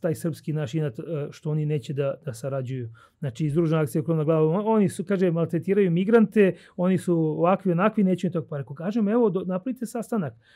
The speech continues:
dogovorite se, probajte da izgladite te neke nepravilnosti, probajte da, da, da, da ispeglate te ne-, neke, ne-, neke, neke nesuglasice.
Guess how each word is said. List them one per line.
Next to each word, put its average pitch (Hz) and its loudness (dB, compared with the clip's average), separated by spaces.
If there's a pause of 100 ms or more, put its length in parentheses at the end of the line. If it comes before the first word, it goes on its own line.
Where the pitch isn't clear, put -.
(140)
dogovorite 160 2
se, 151 -6
probajte 214 -4
da 233 2
izgladite 240 0
te 233 0
neke 214 2
nepravilnosti, 185 0
probajte 226 -2
da, 196 0
da, 185 0 (300)
da, 160 0
da 156 0
ispeglate 220 2
te 226 2
ne-, 208 0
neke, 202 0
ne-, 196 -2
neke, 196 -2
neke 190 -2
nesuglasice. 175 -2